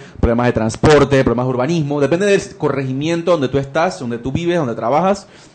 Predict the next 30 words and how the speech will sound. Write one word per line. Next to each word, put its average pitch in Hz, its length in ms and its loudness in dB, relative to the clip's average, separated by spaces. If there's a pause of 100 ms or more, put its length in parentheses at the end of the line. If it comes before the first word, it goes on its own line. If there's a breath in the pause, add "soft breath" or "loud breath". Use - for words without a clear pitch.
vas 135 120 0
a - 20 4
ver 131 140 4
diferentes 113 300 -6
tipos 110 280 0
de 104 80 -2
problemas. - 400 -4 (680 loud breath)
Pero 170 140 4
al 165 80 6
final, 202 540 4
en 135 80 -6
esta 165 180 0
candidatura, 147 760 2 (100)
hemos 156 220 0
decidido 139 420 2
y 143 60 4
hemos 135 240 0
visto 139 340 -4
que 135 60 -6
al 120 80 -6
final 117 260 -6
todos 175 180 0
estos 180 180 2
problemas 127 360 -2
conectan 117 380 -8
con 85 280 -12
algo. - 260 -20 (540 soft breath)
¿Con 120 120 -2
qué 139 80 2
conectan? 135 440 -2